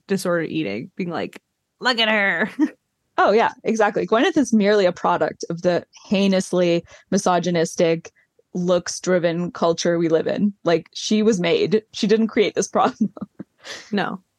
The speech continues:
Speaker 1: she didn't. <sighs> Well, any closing thoughts?
Speaker 2: Mm, no, just that I don't wanna be around these men's troubling auras,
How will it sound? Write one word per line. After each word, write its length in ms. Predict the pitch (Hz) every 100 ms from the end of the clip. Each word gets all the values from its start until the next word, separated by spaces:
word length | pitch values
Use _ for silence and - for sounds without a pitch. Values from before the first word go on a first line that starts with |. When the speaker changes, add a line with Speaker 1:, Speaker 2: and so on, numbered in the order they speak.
| _ -
Speaker 1:
she 160 | -
didn't. 320 | 190 - - - _ _ _ _ _ -
<sighs> 480 | 294 247 - - -
Well, 400 | 226 214 247 240 - _ -
any 480 | 226 220 226 220 208 -
closing 440 | - 202 208 220
thoughts? 540 | 214 208 247 - - - _ _ _ _ _ _ _ _ _ _ _ _ _ _ _ _ _ _ -
Speaker 2:
Mm, 560 | 311 302 302 302 302 285 _ _ _ _ _ _ _ _ _ _ _
no, 340 | 349 330 185 190 _ _
just 200 | - 277
that 140 | 302 262
I 140 | 240
don't 180 | 233 -
wanna 180 | 220 226
be 360 | 208 208 208
around 360 | 190 190 185 202
these 200 | 196 196
men's 300 | 185 196 -
troubling 440 | - 190 190 190
auras, 640 | 165 170 175 214 285 -